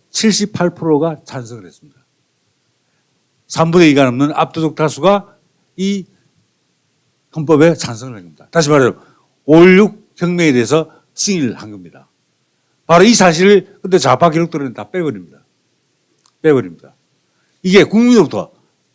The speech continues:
국민으로부터 승인을 받고 있다는 사실, 이 중요한 사실을 빼버리고 그냥 쿠데타라고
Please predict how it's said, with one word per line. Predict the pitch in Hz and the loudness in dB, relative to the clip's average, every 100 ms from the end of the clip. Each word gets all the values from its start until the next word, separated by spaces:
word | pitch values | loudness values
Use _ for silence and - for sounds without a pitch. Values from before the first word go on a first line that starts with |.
| _ - | _ -6
국민으로부터 | 214 240 220 202 208 233 220 170 | -2 4 4 4 4 2 2 -4
승인을 | - 220 202 | -4 -2 0
받고 | 175 196 - 185 | 0 0 2 0
있다는 | 180 175 151 | 2 0 0
사실, | 120 107 104 90 _ _ - | -2 -8 -10 -12 _ _ -2
이 | 233 | 0
중요한 | 196 139 139 139 | 0 0 0 0
사실을 | 113 110 117 | -2 -8 -8
빼버리고 | 180 175 160 123 123 85 - _ _ - | -4 -2 -2 0 0 -2 -10 _ _ -2
그냥 | 202 170 | 0 0
쿠데타라고 | - 214 208 147 110 | 0 0 2 -2 -8